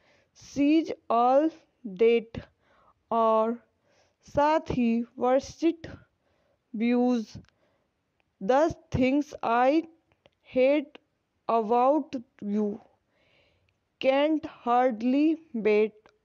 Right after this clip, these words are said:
और fitting in pic पर आधारित है। यह फिल्म भी है उन्नीस सौ अस्सी और उन्नीस सौ नब्बे के दशक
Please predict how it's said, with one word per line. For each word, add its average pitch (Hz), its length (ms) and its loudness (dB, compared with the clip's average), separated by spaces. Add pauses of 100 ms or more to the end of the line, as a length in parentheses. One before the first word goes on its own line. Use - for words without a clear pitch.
(100)
और 269 320 0
fitting 294 920 -4 (160)
in 320 300 -2 (280)
pic 277 240 -4 (380)
पर 247 380 0
आधारित 214 720 -2
है। 196 280 -4 (840)
यह 294 320 2
फिल्म 320 1040 -4
भी 240 400 0 (480)
है 208 460 -2 (720)
उन्नीस 285 520 2
सौ 359 100 0
अस्सी 277 720 -2 (120)
और 277 360 0
उन्नीस 247 560 -2
सौ 330 140 0
नब्बे 220 760 -2 (640)
के 294 180 2
दशक 226 540 -2